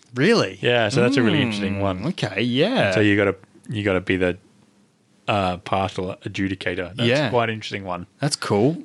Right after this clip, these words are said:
Speaker 2: Yeah.
Speaker 1: That's cool. The one that got in my mind was, um, uh, some, one of the gang leaders, gang bosses in the chorus was particularly cruel to one of the members of the gang.
Speaker 2: Okay.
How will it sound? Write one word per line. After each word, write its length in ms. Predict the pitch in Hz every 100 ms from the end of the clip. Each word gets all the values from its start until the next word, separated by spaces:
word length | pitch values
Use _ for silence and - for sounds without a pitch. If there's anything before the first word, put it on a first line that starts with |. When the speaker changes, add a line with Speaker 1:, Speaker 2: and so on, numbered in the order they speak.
| -
Speaker 2:
Yeah. 160 | 139
Speaker 1:
That's 160 | 135 139
cool. 160 | - 131
The 60 |
one 120 | 165
that 60 | 151
got 140 | 143 131
in 60 |
my 140 | 123 127
mind 320 | 113 110 107
was, 220 | 107 101
um, 340 | 104 104 104 95 _ _ _ _ _ - _
uh, 320 | - 107 104 101
some, 320 | - 127 117
one 120 | 131
of 40 |
the 60 | 123
gang 280 | 107 110 120
leaders, 640 | 113 110 104 101 98 - -
gang 180 | 113
bosses 300 | 107 101 -
in 80 | 104
the 60 | 95
chorus 440 | - 107 98 -
was 100 | 95
particularly 680 | - - 110 - 113 101 - -
cruel 540 | - 120 123 185 254 - _ - - -
to 440 | 113 104 104 98
one 200 | 104 110
of 140 | 107
the 300 | 98 98 95 95
members 380 | 92 107 104 104
of 80 | 101
the 60 | 101
gang. 460 | 104 101 147 220 -
Speaker 2:
Okay. 100 | 127